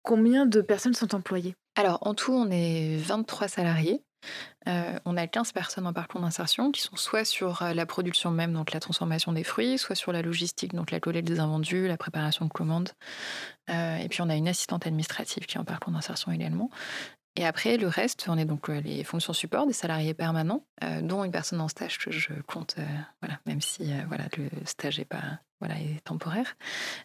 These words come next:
Speaker 2: Et donc là, euh, sur le reste de cette équipe permanente, on a donc, euh, une directrice, on a
Speaker 1: Toi-même ?
Speaker 2: Moi-même, bien sûr.
Speaker 1: <laughs>
Speaker 2: Pardon. <laughs> Euh, on a deux commerciales, et, euh, dont une, euh, assure aussi les missions de communication.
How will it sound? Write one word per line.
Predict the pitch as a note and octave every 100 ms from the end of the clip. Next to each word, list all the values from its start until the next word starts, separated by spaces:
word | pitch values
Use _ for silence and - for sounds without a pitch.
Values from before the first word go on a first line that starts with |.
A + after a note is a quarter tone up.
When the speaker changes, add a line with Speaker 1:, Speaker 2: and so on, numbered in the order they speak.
| -
Speaker 2:
Et | F3+
donc | E3 D#3+
là, | F3+ A3 B3 B3 -
euh, | E3+
sur | - F#3+
le | F#3 F3
reste | E3 F#3+
de | F3+
cette | E3+
équipe | E3 D#3+ F3
permanente, | D#3+ D#3+ D#3+ A3 A#3 -
on | E3+
a | E3
donc, | D#3 D3 -
euh, | C#3+
une | C#3+
directrice, | C#3+ D3+ D#3 - A3 C4+ - - - - - - - _ -
on | E3+ D#3+
a | D#3 D3+
Speaker 1:
Toi-même ? | D3+ G#3 A3+ D#3 C#3 -
Speaker 2:
Moi-même, | E3 C#3+ F3+
bien | A3+
sûr. | A3 B3 A#3 C4
Speaker 1:
<laughs> | G#3+ A#3
Speaker 2:
Pardon. | A#3 A#3+
<laughs> | B3 A#3+ A#3 G4+ B3 B3 A#3+ B3 A#3 A#3 D4 -
Euh, | G#3 F#3+
on | F3+
a | D#3+
deux | E3 C4
commerciales, | C4 G3+ F#3+ - G#3+ F4 - - - -
et, | - F3+ E3+
euh, | D3+
dont | D3+ D#3 D#3
une, | F#3 F#3+ F3+
euh, | D3+ D3+ D3
assure | - - E3
aussi | D#3 -
les | E3
missions | D#3+ E3+
de |
communication. | F3+ E3 D#3 D3+ D3 A#3+